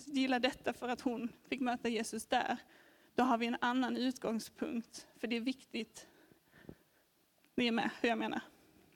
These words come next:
För jag tror, det är, jag, det är absolut en diskussion vi ska ha.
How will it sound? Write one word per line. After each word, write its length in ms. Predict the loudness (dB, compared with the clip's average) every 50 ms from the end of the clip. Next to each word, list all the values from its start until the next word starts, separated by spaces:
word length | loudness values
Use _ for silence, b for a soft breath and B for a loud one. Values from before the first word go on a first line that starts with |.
| -20 -20 -20 -20 _ _ _ _ _ _ B B B B B B B B B B B B B B B B B B _ _ _ _ _ _ _ _ _ _ _ _ _ _ _ 0
För 100 | 4 6
jag 220 | 8 8 6 4
tror, 480 | 0 0 2 4 4 4 4 2 2 0 -2
det 160 | -4 -2 0 2
är, 160 | 2 2 2
jag, 160 | 2 2 0 2 2
det 420 | 0 0 0 -2 -4 0 2 2
är 40 | 2
absolut 360 | 2 2 -2 -4 -4 -2 0
en 80 | 0 0
diskussion 480 | -2 -2 -4 -6 -4 -4 -4 -4 -4
vi 80 | -4 -6
ska 160 | -4 -4 -4
ha. 360 | 0 2 2 2 2 2 0